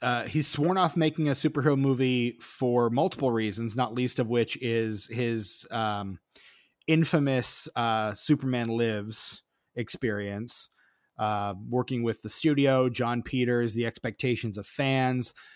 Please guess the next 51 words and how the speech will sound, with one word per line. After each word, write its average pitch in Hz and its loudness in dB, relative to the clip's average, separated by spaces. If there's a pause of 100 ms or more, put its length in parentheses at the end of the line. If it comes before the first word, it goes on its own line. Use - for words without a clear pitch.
(160)
But 127 0
he's 131 2
like, 123 2
"I 127 0
like 135 2
the 139 -4
fact 135 0
that 117 -4
this 120 -4
guy 120 0
is 113 -2
Batman 120 -2
before 107 -8
Batman. 147 2
I 123 0
like 120 2
the 117 -8
fact 123 -2
that - -20
the 120 0
expectations 120 -2
on 123 -2
this 120 -2
thing 120 -2
are 107 -4
not 107 -4
nearly 113 -4
as 92 -14
high 123 -2
as 123 2
they 123 2
would 117 0
be 120 0
for 113 -4
an 104 -6
established, 95 -8
a 113 -4
more 113 -2
established, 104 -6
well-known 101 -6
hero. 127 2 (540)
I 131 -2
kinda 143 2
like 120 0
it." 110 -6
And 131 0
the 127 -2
script 165 0
that 147 -2
he, 208 -2 (560)
um, 123 4